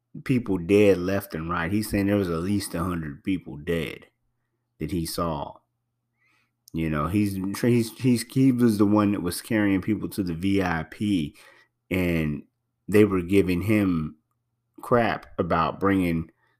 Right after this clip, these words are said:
those bodies to the V I P because they needed help. He was trying to get them to, you know,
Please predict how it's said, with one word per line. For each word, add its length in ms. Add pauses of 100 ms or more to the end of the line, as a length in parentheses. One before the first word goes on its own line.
(120)
those 300
bodies 640
to 120
the 120
V 280
I 180
P 240
because 340
they 140
needed 360
help. 300
He 80
was 140
trying 300
to 60
get 220
them 200
to, 180 (200)
you 100
know, 280